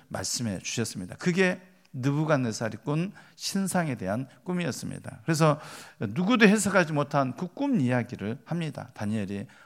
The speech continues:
왕이 꾼 것은 이런 것입니다 하고 머리는 금이요, 또 가슴은 은이요, 또 배와 넓적다리는 놋이요, 그 밑에 철이요,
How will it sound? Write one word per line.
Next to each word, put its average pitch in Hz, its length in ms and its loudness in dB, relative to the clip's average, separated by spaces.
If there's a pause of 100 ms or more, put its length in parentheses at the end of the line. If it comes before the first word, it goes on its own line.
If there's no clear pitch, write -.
(120)
왕이 113 580 4
꾼 170 260 -6
것은 170 500 2 (220)
이런 170 280 6
것입니다 156 440 4
하고 107 200 0
머리는 135 500 4
금이요, 135 600 2 (200)
또 113 280 2 (240)
가슴은 131 460 2
은이요, 131 580 4 (220)
또 139 380 0
배와 139 280 2
넓적다리는 127 640 0
놋이요, 131 500 2 (220)
그 - 120 -4
밑에 131 500 4 (180)
철이요, 151 520 2